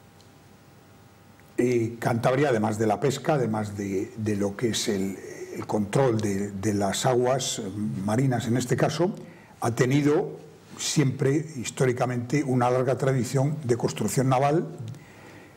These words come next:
eh, tanto de, de barcos, los astilleros de Guarnizo, etcétera, como de, eh, la fabricación de piezas de artillería para armar los galeones y los,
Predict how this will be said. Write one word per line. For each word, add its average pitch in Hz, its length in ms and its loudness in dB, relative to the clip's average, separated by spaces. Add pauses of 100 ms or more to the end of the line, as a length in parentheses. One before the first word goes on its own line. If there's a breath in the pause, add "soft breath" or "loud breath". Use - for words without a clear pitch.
(240 loud breath)
eh, 117 300 2
tanto 127 560 0
de, 98 400 0
de 98 120 -2
barcos, 135 580 0 (260)
los 95 440 -6
astilleros 107 440 -2
de 104 60 0
Guarnizo, 160 760 2
etcétera, 156 580 2
como 156 300 4
de, 143 400 2 (380 loud breath)
eh, 117 640 -4
la 113 160 2
fabricación 113 800 2
de 113 140 4
piezas 123 400 0
de 123 80 2
artillería 127 720 2 (920 loud breath)
para 107 400 2 (800)
armar 113 460 2
los 101 340 -2
galeones 113 760 2
y 110 80 -2
los, 98 480 -4